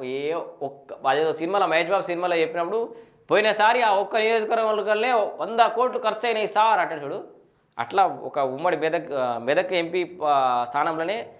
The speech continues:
నాకు తెలిసి వంద కోట్ల రూపాయలు ఖర్చు అయి ఉంటాయి. ఒక్కో అభ్యర్థి నలభై లక్షల చెక్కులను ఎన్నికల ఖర్చుల కోసం అందజేసింది. ఇలా సుమారు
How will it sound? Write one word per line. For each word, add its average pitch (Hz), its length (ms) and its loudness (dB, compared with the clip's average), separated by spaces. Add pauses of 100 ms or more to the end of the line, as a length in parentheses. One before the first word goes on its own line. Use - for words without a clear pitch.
(120)
నాకు 135 100 2
తెలిసి 151 160 0
వంద 147 180 0
కోట్ల 156 260 -2
రూపాయలు 143 300 0
ఖర్చు 135 160 -6
అయి 123 80 -4
ఉంటాయి. 117 260 -10 (2000)
ఒక్కో 143 220 4
అభ్యర్థి 254 480 6
నలభై 220 260 0
లక్షల 240 380 0
చెక్కులను 240 680 -2 (440)
ఎన్నికల 240 300 4
ఖర్చుల 226 360 0
కోసం 226 460 -2
అందజేసింది. 214 520 0
ఇలా 220 180 4
సుమారు 214 600 2